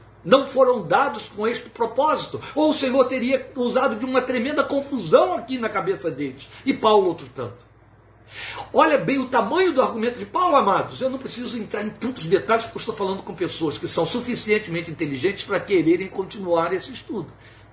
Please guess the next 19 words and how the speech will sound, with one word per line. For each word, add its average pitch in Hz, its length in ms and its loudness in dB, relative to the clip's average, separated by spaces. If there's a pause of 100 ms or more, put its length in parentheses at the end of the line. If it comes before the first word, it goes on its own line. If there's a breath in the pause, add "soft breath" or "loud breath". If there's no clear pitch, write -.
a 170 120 2
ouvir 175 580 2
a 117 60 -8
palavra, 110 440 -10
não 151 80 -6
é - 20 -4
verdade? 170 420 2 (540 loud breath)
Mas 285 160 4
quando 294 220 0
Paulo 302 300 2
diz 208 240 -2
aqui 233 260 0
na 226 120 2
primeira 233 400 -2
carta 240 560 0
aos 175 160 0
Tessalonicenses 240 840 -4
cinco 277 420 0
um 226 340 2